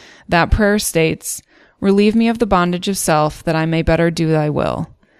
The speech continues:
Self-will does indeed bind us, ties us to our own small ideas, binds us to the immense possibilities,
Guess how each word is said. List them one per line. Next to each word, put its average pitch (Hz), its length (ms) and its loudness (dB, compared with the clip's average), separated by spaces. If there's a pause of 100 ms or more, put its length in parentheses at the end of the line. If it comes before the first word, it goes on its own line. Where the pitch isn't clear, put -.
(680)
Self-will 220 600 2
does 185 340 2
indeed 185 420 0
bind 151 300 -2
us, 151 480 -6
ties 190 320 0
us 208 160 -2
to 202 120 0
our 165 140 2
own 170 200 0
small 170 380 0
ideas, 160 720 0
binds 185 320 0
us 208 160 -2
to 202 100 -2
the 180 140 2
immense 165 440 0
possibilities, 151 1120 -2